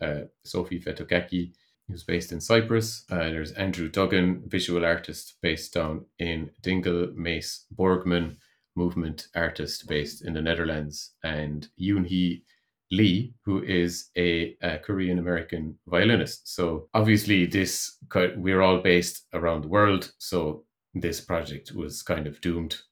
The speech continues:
uh, immediately last year. But what we, w-, we've kind of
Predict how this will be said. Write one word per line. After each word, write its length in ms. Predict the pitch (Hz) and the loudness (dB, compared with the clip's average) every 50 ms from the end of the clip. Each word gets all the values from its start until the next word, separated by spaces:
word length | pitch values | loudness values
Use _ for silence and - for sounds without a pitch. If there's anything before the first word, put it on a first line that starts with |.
| _ _ _ - | _ _ _ -6
uh, 60 | 78 | -4
immediately 840 | 82 80 85 85 92 95 90 98 90 85 - 87 82 82 80 - _ _ | -2 -2 2 2 2 2 4 2 0 0 2 0 0 0 -2 -6 _ _
last 360 | 87 78 73 69 - - - | -4 -2 -2 -4 -6 -8 -8
year. 220 | 76 73 76 76 _ _ _ | -8 -8 -8 -8 _ _ _
But 100 | - 110 | 0 4
what 160 | 110 123 127 117 | 6 6 6 8
we, 200 | 113 113 113 113 | 8 8 8 8
w-, 240 | 113 113 117 113 - | 6 2 2 2 4
we've 240 | 117 113 107 107 - | 4 4 4 4 4
kind 180 | - 127 120 | 4 6 6
of 280 | 113 101 101 - - | 6 6 4 0 -10